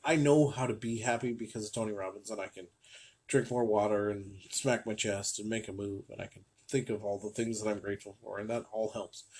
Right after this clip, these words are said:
That changes my state, that changes my mood, that changes everything that I'm about. But consistently, like, consistently, I'm not the type of person that jumps out of bed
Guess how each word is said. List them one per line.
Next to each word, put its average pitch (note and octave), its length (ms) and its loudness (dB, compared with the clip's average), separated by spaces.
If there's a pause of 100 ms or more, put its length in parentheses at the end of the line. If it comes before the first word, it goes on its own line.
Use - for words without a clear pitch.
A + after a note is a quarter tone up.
(160)
That C3+ 120 4
changes C#3 400 8
my B2+ 140 4
state, - 400 6
that G#2+ 160 -4
changes A#2 460 2
my A2+ 100 4
mood, A2+ 320 2
that - 180 -4
changes A#2 380 0
everything A2 500 -2
that G#2+ 80 -8
I'm G#2 160 -6
about. - 440 2 (1400)
But C#3 160 6
consistently, - 960 8 (160)
like, - 220 -14
consistently, A#2+ 1600 8 (680)
I'm C#3 220 6
not D3 300 8 (340)
the C#3 100 0
type C#3+ 240 6
of C3 60 -12
person C#3+ 260 2
that C3 100 0
jumps A#2+ 240 6
out A#2+ 120 2
of A#2 80 -6
bed A2+ 260 2